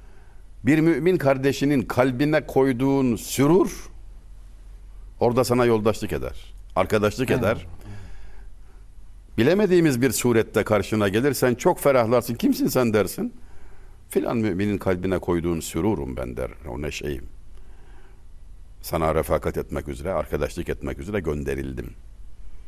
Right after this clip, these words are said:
Speaker 1: En çok ihtiyaç duyduğun şey de o.
Speaker 2: Elinden ben tutacağım şimdi.
Speaker 1: Ahiret yolcusunun gönül alması lazım. Sana verilen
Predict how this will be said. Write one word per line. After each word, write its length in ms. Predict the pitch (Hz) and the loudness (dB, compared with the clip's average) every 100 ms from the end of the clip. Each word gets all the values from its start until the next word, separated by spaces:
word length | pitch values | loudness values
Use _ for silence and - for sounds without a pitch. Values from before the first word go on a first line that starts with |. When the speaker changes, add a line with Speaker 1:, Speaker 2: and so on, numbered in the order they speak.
| - - - | -12 -12 -2
Speaker 1:
En 140 | 113 87 | 0 2
çok 200 | 87 - | -2 -4
ihtiyaç 380 | - 80 73 - | -4 -2 0 -2
duyduğun 280 | 71 71 | -4 -2
şey 220 | 73 76 71 | -2 0 0
de 60 | |
o. 140 | 71 - - - - - - | -2 -8 -16 -18 -18 -18 -2
Speaker 2:
Elinden 440 | 131 123 117 110 107 | 0 2 0 0 -2
ben 120 | 117 | -2
tutacağım 400 | - 90 80 76 - | -4 -6 -6 -4 -4
şimdi. 180 | - - 80 | -4 -4 -2
Speaker 1:
Ahiret 720 | 80 - 85 127 - - - - - - - - - - | -2 0 0 0 -2 -8 -6 -8 -8 -10 -12 -14 -16 -2
yolcusunun 720 | 87 80 71 80 92 123 139 - | 0 2 0 -4 -4 -6 -8 -8
gönül 280 | 80 80 110 | -2 0 2
alması 500 | 65 65 60 - 60 | 0 -2 -6 -8 -6
lazım. 320 | 62 60 - - - - - - - - - - - - - - - - - - - - | -4 -4 -6 -8 -10 -16 -18 -18 -16 -14 -12 -12 -14 -16 -18 -20 -20 -20 -20 -18 -18 -16
Sana 360 | - - 117 135 | -6 0 4 4
verilen 500 | 131 120 123 113 | 4 6 4 4